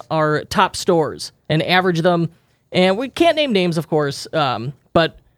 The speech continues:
we're gonna talk about things in general and in average and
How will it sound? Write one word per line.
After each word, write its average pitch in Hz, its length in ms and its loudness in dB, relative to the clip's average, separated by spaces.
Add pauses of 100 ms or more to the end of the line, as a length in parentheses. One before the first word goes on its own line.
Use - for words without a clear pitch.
(140)
we're 160 120 2
gonna 180 140 4
talk 185 180 2
about 175 220 0
things 160 480 -2
in 170 200 -2
general 233 440 2
and 175 120 0
in 170 80 0
average 175 640 -2 (320)
and 165 420 2